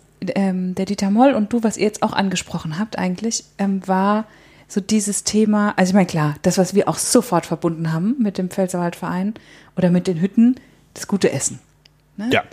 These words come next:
Speaker 1: Die Frauen, die den Kuchen backen,
Speaker 2: Ja.
Speaker 1: der, der, teilweise der Metzger, der noch die Rezepte, ähm, so macht und, und wie früher halt bei der Oma. Und, ähm,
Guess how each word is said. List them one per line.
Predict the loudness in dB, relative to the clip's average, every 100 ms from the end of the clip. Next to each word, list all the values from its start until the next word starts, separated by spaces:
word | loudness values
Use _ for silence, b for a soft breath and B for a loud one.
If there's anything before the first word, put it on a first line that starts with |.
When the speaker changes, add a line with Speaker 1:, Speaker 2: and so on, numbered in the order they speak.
| B B B -8
Speaker 1:
Die | -6
Frauen, | 2 2 4
die | 2
den | -2 0
Kuchen | 0 0 0
backen, | 0 0 0 0 0 0
Speaker 2:
Ja. | -2
Speaker 1:
der, | -2
der, | -2 -2 0
teilweise | 0 2 2 2
der | 0
Metzger, | 0 0 -2 -2
der | 0
noch | -2
die | -2
Rezepte, | -2 0 0 0 -2
ähm, | -2 -4 -6 -6
so | -2 -2
macht | 0 0 0 -6
und, | -6 -6
und | -6 -2
wie | -2
früher | -2 2 4 6 4
halt | 2 4 2 2
bei | -2
der | 0
Oma. | 2 2 2 0 B B B B B _
Und, | 2 2 0 -6
ähm, | 0 2 2 -2